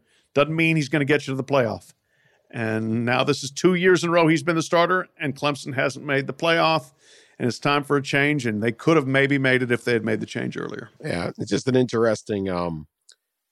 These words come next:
Speaker 2: bit because, uh, like, I think you put it well. It's, it's a strength that ends up becoming the weakness. 'Cause Dabo, that part of that loyalty is why he gets all these guys to come. But it, uh,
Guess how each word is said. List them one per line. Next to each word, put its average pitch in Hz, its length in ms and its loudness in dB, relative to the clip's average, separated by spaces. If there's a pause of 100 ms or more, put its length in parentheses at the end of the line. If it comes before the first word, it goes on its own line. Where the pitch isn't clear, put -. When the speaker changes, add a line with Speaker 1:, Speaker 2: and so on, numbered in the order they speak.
(120)
Speaker 2:
bit 101 300 0
because, 82 540 -6
uh, 117 160 -2
like, 107 200 -6
I 110 120 -4
think 98 160 -2
you 95 100 -6
put - 160 2
it 90 140 -4
well. 95 340 0
It's, 85 160 -8
it's - 220 -12
a - 60 -6
strength 113 680 -2
that 98 220 -4
ends 92 240 -2
up 90 100 0
becoming 87 380 -6
the 82 80 -8
weakness. 80 460 -12 (1200)
'Cause 80 180 -8
Dabo, 117 560 2 (840)
that 107 260 -4
part 143 240 4
of 123 120 0
that 110 180 2
loyalty 107 460 -2
is 98 120 -6
why 101 160 0
he 98 80 -2
gets 98 220 -6
all 101 100 -2
these 92 160 -8
guys 92 220 -6
to - 100 -16
come. 85 260 -12 (400)
But 101 160 -2
it, 92 140 0
uh, 85 240 -2